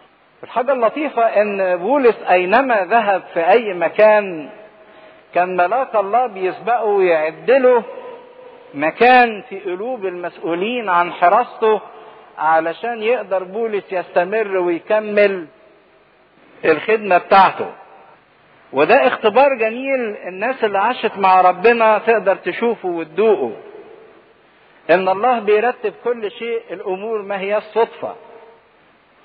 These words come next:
فبرضك زي ما رتب قائد المئة ده هو إنه يعامل بولس بلطف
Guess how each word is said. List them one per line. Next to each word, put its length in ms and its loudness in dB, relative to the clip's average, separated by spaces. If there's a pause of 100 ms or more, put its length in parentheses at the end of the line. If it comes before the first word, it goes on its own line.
(160)
فبرضك 520 4 (100)
زي 320 0
ما 220 2
رتب 440 -2 (300)
قائد 380 -2
المئة 460 -4
ده 140 -2
هو 420 6 (1160)
إنه 200 -4 (100)
يعامل 500 0
بولس 440 -4
بلطف 480 -4